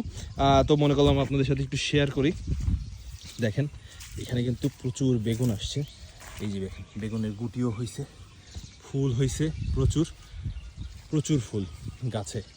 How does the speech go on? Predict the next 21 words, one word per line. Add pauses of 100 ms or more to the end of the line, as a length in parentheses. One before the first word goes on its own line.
(100)
গাছের
দিকে
এখন (340)
ক্যামেরা
ঘোরাইলেই (680)
খালি
ফুল
আর
ফুল
দেখা
যাচ্ছে। (800)
আবার
কিছু
হচ্ছে
আপনার
নষ্ট
হয়ে
যাচ্ছে
কিছু
সমস্যার
জন্য।